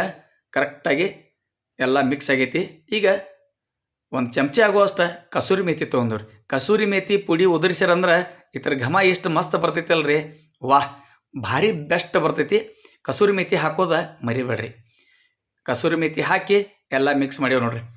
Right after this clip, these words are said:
ಹಿಂಗ್ ಮಿಕ್ಸ್ ಮಾಡಿ ಅದಕ್ಕೆ ನೀರು ಬೆರ್ಸಾಕತ್ತಿದ್ದೀವಿ ರೀ. ನೀರ ಪ್ರಮಾಣ ನೋಡ್ಕೊಂಡು ಬೆರ್ಸ್ರಿ. ನಿಮಗೆ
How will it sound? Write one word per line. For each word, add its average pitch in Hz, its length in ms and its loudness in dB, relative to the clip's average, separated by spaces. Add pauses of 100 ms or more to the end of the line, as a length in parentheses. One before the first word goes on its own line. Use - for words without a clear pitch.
(720)
ಹಿಂಗ್ 143 240 0
ಮಿಕ್ಸ್ 165 300 -2
ಮಾಡಿ 170 280 4 (760)
ಅದಕ್ಕೆ 208 320 2 (300)
ನೀರು 143 220 4
ಬೆರ್ಸಾಕತ್ತಿದ್ದೀವಿ 120 600 -2
ರೀ. 123 60 -8 (260)
ನೀರ 240 280 4 (200)
ಪ್ರಮಾಣ 175 360 2 (400)
ನೋಡ್ಕೊಂಡು 190 380 -2
ಬೆರ್ಸ್ರಿ. 156 360 -2 (260)
ನಿಮಗೆ 196 240 0